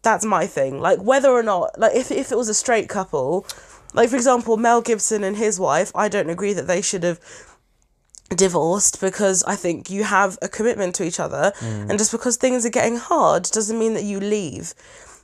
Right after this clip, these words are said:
Speaker 1: It's different when it's abuse. It's different when
Speaker 2: Mm.
Speaker 1: it's something like that. I understand in those circumstances that that is very different and you have to deal with it differently.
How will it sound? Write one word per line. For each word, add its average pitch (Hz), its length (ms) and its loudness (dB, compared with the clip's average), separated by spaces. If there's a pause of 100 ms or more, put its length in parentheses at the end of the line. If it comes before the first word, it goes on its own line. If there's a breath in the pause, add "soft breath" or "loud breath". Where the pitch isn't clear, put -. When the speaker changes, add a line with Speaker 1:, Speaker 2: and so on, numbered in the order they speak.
(360 loud breath)
Speaker 1:
It's 254 220 4
different 302 420 2
when 220 120 0
it's - 180 0
abuse. 196 720 0
It's 190 200 -2
different 233 400 0
when 214 140 2
Speaker 2:
Mm. 190 80 2
Speaker 1:
it's - 180 -4 (240 loud breath)
something 214 400 0
like 185 240 2
that. 170 360 0
I 185 100 0
understand 214 760 2
in 208 180 -2
those 196 200 0
circumstances 175 800 -2
that 175 220 0 (300 loud breath)
that - 180 2
is 190 80 0
very 208 360 2
different 165 600 -4
and 185 200 -4
you 190 60 -6
have - 280 -4
to 185 100 -6
deal 180 180 0
with 170 100 0
it 175 120 -10
differently. 175 640 -4